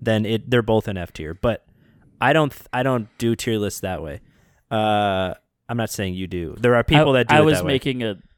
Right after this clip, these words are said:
Speaker 2: I was making a joke.
Speaker 1: I know, I know. Um, yeah, nothing else even. I, nothing else. Nothing else.
Speaker 2: Sure.
Speaker 1: Maybe certain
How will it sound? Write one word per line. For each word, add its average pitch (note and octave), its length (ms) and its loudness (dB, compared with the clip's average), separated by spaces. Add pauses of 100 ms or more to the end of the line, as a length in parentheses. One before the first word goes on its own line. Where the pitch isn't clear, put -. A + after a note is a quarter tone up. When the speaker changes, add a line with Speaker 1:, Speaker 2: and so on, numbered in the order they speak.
(600)
Speaker 2:
I B2 100 -2
was A2 120 -8
making E2 300 -16
a - 40 -18
joke. - 240 -18
Speaker 1:
I A#2+ 140 2
know, F#2+ 180 -2 (140)
I G#2 80 -6
know. E2 160 -6 (500)
Um, A#2 600 4 (1300)
yeah, A2+ 260 0
nothing A#2+ 400 0
else A#2+ 260 2
even. G#2 640 -4 (1300)
I, B2 200 0
nothing D3+ 320 0
else. C#3+ 200 2 (360)
Nothing D3+ 340 0
else. - 360 -8 (160)
Speaker 2:
Sure. - 320 -14
Speaker 1:
Maybe D3+ 280 -2
certain D#3+ 480 -2